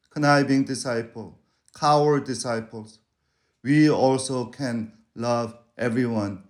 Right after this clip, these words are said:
and each other. Let us pray. Lord Jesus,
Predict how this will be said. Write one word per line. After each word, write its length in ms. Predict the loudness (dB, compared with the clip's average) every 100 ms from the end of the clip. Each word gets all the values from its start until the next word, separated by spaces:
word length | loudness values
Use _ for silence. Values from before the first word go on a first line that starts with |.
| _ -10
and 220 | -6 -6
each 240 | -6 -8
other. 400 | -8 -8 -10 -16 -20 _ _ _ _ _ _ _ _
Let 120 | -6
us 140 | -6 -6
pray. 340 | -12 -16 -16 -20 _ _ _ _ _ _ _ _ _ _ _ _ _ _ _ _ _ _ _ _ _ _ 2
Lord 300 | 6 6 4
Jesus, 720 | 4 4 4 2 -2 -8